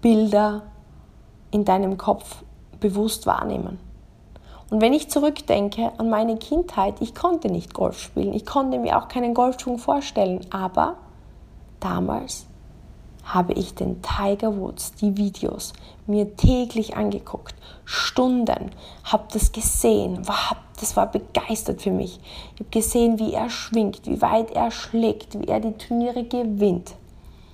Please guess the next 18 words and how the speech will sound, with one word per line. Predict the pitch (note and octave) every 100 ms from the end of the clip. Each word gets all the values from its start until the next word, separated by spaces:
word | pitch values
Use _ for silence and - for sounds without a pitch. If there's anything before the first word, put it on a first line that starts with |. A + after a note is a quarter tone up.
| - - - -
Und | F#3+
ich | F#3+
hab |
das | F#3+
beobachtet | - - - D#4 F#4 A#3 - - F4 - - - - - - - - - -
und | A3+ G#3+ G#3 - - -
hab | - A#3 -
dann | A3+
versucht, | G3+ - - - D#4+ A#3 - D4+ - - - - - - - - - - - - - - - - - - - - -
mit | G#3 G#3+
meinem | A3+ B3 C4 A3
Körper | A#3 A3+
das | G#3 G3+
nachzumachen. | A#3 C4+ - G3 F3+ F3+ F3+
Ich | G#3
hab | G#3
mir | A3+
vorgestellt, | A3 - C#4 E4 D#4+ A3+ - - F#3 G#3+ E4+ -